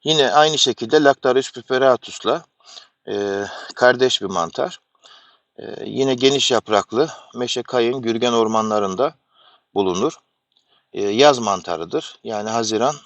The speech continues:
e, Ağustos arası bulunabilen bir türdür. Bol sütlü bir mantardır.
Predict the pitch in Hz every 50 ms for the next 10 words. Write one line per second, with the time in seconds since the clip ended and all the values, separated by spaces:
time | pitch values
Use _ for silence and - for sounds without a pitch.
0 | _ _ _ _ _ _ _ _ - - _ _ _ _ - 98 98 101 101 98
1 | 95 - 117 113 107 - 117 107 - 110 101 95 95 - - 90 85 - _ _
2 | - 95 95 95 95 92 85 87 87 87 90 92 87 80 85 - - 87 82 73
3 | - 156 160 - - _ _ _ _ _ _ _ _ _ _ _ _ _ _ _
4 | _ _ _ _ _ _ _ _ - - - - - _ _ _ _ _ _ _
5 | _ _ _ _ _ _ _ _ _ _ _ _ _ _ _ _ _ _ _ _
6 | _ _ _ _ _ _ _ _ _ _ _ _ _ _ _ _ - 120 139 143
7 | 123 - - 98 _ - 95 85 87 85 92 87 87 82 - 82 78 78 76 80
8 | 147 165 -